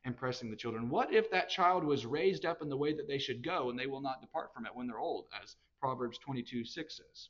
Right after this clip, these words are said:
where that's a positive thing, where that's a, a good thing? What if that child is shot like an arrow from the hand of his parents, and when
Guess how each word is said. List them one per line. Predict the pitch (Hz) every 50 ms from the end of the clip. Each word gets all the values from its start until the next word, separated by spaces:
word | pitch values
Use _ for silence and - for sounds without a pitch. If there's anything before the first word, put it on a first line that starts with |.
| _ _ _
where | - -
that's | 139 139 -
a | - - - - - -
positive | 160 160 156 135 123 104 92 - _ _
thing, | - _ _ _ _ _ _ -
where | 135 135
that's | 139 143
a, | 147 - - - - - -
a | 135
good | 127 123 131 160 175 165 - -
thing? | 110 95 95 - - - - -
What | 123 156 208 233
if | 247 240 -
that | 202 202 - -
child | - - 196 185 180 151 139 131
is | - - - - -
shot | - - - - 226 254 - - 196
like | 190 190 185
an | 185 175 -
arrow | 165 170 170 147 127 139 147
from | - - 151 147
the | 143
hand | 139 175 190 202 208 202
of | 185
his | 170 165 156 -
parents, | - 180 175 151 135 127 -
and | 147 151
when | 165 175